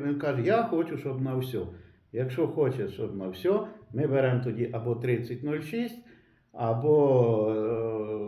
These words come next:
е, триста восьмі, шість і п'ять на п'ятдесят п'ять, ну, м, там, дев'ять і три на шістдесят два. Но я завжди кажу: «Ви вибирайте калібр по своїх грошах».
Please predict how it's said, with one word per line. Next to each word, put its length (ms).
е, 40
триста 420
восьмі, 760
шість 380
і 60
п'ять 320
на 120
п'ятдесят 540
п'ять, 440
ну, 560
м, 420
там, 240
дев'ять 600
і 60
три 300
на 160
шістдесят 520
два. 380
Но 360
я 160
завжди 340
кажу: 320
«Ви 160
вибирайте 640
калібр 580
по 100
своїх 360
грошах». 640